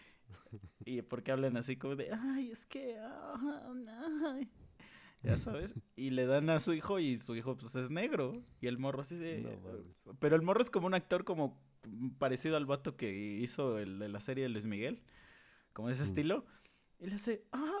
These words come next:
Speaker 1: es negro". Le hace, "¿Qué está pasando?". <laughs> Así.
Speaker 2: Güey, esas actuaciones son ojetísimas,
Speaker 1: Sí,
Speaker 2: güey.
Speaker 1: güey.
Speaker 2: O sea, yo las he
Speaker 1: Pero
Speaker 2: visto así en los videitos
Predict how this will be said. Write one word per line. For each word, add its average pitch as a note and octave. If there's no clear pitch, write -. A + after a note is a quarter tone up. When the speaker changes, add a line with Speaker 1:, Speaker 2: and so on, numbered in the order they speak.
Speaker 1:
es D#4
negro". F#4
Le F4
hace, -
"¿Qué -
está -
pasando?". G#4+
<laughs> -
Así. -
Speaker 2:
Güey, C#3+
esas C#3+
actuaciones A#2
son B2
ojetísimas, F#2+
Speaker 1:
Sí, E3+
Speaker 2:
güey. -
Speaker 1:
güey. A2+
Speaker 2:
O G2
sea, A#2+
yo A#2+
las B2+
he -
Speaker 1:
Pero A#2
Speaker 2:
visto A#2
así A2+
en A2+
los G#2+
videitos F#2+